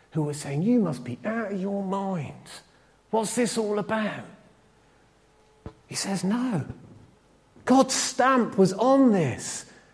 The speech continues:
Because look, not only did I see a vision, I wasn't in La La Land, because look, this man from Caesarea also at the same time was told to come and fetch me.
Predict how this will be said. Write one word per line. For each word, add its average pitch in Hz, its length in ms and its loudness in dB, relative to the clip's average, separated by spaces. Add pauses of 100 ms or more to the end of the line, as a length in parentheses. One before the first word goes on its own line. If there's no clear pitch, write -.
(220)
Because 226 260 10
look, 277 200 12
not 254 240 8
only 269 280 12 (240)
did 226 120 12
I 262 220 10
see 247 280 6
a 226 40 12
vision, 220 300 10
I 233 120 10
wasn't 269 380 12
in 233 220 10
La 277 240 12
La 208 240 12
Land, 226 500 8 (640)
because - 580 6 (1160)
look, 247 400 4 (220)
this 254 200 -4
man 240 280 2
from 196 200 2
Caesarea 220 720 4
also 233 580 6 (1160)
at 196 80 -6
the 208 100 0
same 220 260 0
time 247 220 2
was 202 160 6
told 220 300 2
to 208 80 0
come 220 440 2 (220)
and 196 160 0
fetch 226 500 -4
me. 165 280 -2